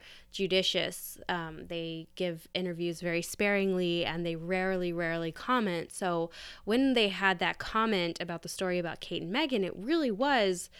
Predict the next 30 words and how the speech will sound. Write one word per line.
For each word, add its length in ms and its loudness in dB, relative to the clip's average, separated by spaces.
it 280 0
gave 240 8
everybody 360 2
pause 560 -2
because, 480 -2
um, 300 -4
it 60 -6
kind 200 -2
of 80 -4
showed 320 0
you 180 0
the 280 -4
fever 320 -4
pitch 460 0
that 160 -6
the 60 -6
stories 440 0
were 140 -4
reaching, 340 -4
because 220 -6
the 80 -6
fact 240 -2
that 140 -6
the 240 -4
palace 420 -2
felt 160 -4
the 80 -4
need 160 -6
to 80 -6
comment 480 -4